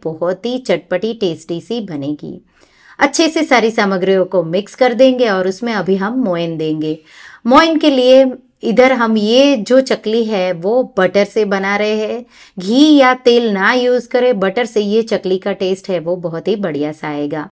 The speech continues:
अभी हम उसमें ढाई टेबलस्पून जितना बटर डालेंगे। अमूल का जो साल्टेड बटर आता है वही मैंने लिया है। और बटर को आटे के साथ अच्छे से क्रम्बल जैसा,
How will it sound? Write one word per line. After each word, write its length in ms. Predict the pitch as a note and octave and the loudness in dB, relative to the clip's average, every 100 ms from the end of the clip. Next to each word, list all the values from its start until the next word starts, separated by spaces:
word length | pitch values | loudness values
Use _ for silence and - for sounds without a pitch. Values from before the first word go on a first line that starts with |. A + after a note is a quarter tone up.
| _ _ - | _ _ -6
अभी 220 | G3+ C4 | 2 4
हम 180 | C#4 G#3+ | 4 0
उसमें 480 | F3 - G#3+ D4+ - _ _ G3+ | -4 -4 -4 -4 -6 _ _ -4
ढाई 320 | G3+ C#4+ D#4+ | 2 2 4
टेबलस्पून 680 | C#4+ G#3 G3 G3+ - A3+ A3+ | 2 2 2 0 -2 -4 0
जितना 440 | G3+ F3+ F#3+ A#3+ G#3+ | -2 -2 -4 -4 -4
बटर 320 | D3+ F#3 A3 G#3 | -4 -2 -2 -2
डालेंगे। 500 | G#3+ G#3 G#3+ C4 C#4+ | -2 -2 -4 -2 -2
अमूल 360 | F#3+ G3 A3+ | -2 -4 -2
का 180 | A3+ A#3 | 0 0
जो 180 | G#3+ B3+ | 2 0
साल्टेड 520 | C4 G3 F3+ F3 B3+ G#3+ | 0 0 0 2 2 2
बटर 280 | G3+ G#3 G#3+ | -2 -2 -2
आता 240 | G#3+ G#3+ | -2 -4
है 180 | G3+ F3 | -4 -4
वही 300 | D#3 D#3+ G3+ | -4 -2 -2
मैंने 240 | G#3 G3 G3+ | -2 -4 -4
लिया 260 | F#3+ F#3+ G3+ | -4 -4 -2
है। 220 | A#3 D4 - - - - - | -2 -4 -8 -20 -20 -8 0
और 360 | A#3 F#3 A3+ G#3 | 0 0 -4 -8
बटर 380 | D#3 G#3 C4+ B3+ | -4 -2 -2 -4
को 180 | G#3+ E3+ | -4 -6
आटे 400 | - G3 G#3+ B3+ | -4 -4 0 0
के 180 | A#3+ G3+ | 0 -4
साथ 360 | - G#3 G#3+ - | -6 -8 -8 -10
अच्छे 400 | G3+ - - A3+ | -14 -10 -4 -4
से 200 | A3 A#3+ A#3 - | -2 -6 -6 -4
क्रम्बल 640 | G#3+ G#3+ A3 A3+ C4 C4 | -2 -2 -2 0 2 2
जैसा, 480 | G#3 F3 D3 D3 | 0 -6 -6 -12